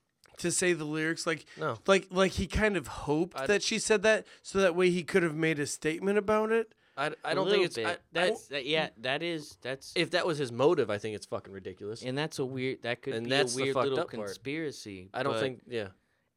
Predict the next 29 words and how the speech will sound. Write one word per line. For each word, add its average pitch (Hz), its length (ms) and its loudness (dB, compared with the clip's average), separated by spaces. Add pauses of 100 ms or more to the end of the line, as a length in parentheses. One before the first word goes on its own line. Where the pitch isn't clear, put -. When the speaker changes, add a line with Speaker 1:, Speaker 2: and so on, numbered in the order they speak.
Speaker 3:
I, 117 140 -8 (640)
I 143 140 -4
don't 120 180 -6
know. 92 260 -12
It's 139 200 -6
hard 160 180 -4
to 131 60 -6
tell 127 340 -6
people's 123 460 -12
motives 117 440 -8
at 113 120 -8
the 101 80 -20
time 117 360 -12
when 110 200 -12
they're, 104 240 -12
like, 98 400 -16 (480)
in 120 260 -10
the 104 80 -12
thralls 110 720 -10
of, 101 180 -10
like, 98 260 -8
performing 113 720 -8
in 98 140 -10
front 104 260 -10
of, 95 160 -12
like, 85 240 -12
thousands 104 540 -10
of - 120 -20
people. 123 460 -14